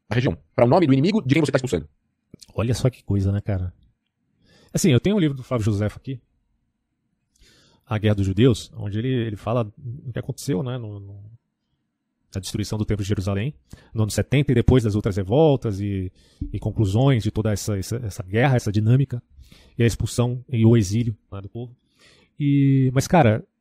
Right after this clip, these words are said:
Speaker 2: as práticas também do Império Romano eram, eram bem humilhantes, né, meu? É bizarro, cara.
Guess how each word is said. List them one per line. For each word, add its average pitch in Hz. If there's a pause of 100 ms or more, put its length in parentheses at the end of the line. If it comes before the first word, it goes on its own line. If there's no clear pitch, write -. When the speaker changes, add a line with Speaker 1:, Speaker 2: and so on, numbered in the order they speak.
(120)
Speaker 2:
as 104
práticas -
também 127
do 123
Império 120
Romano 110
eram, 135 (200)
eram 117 (340)
bem 123
humilhantes, 123
né, 107
meu? 95
É 101
bizarro, 101
cara. -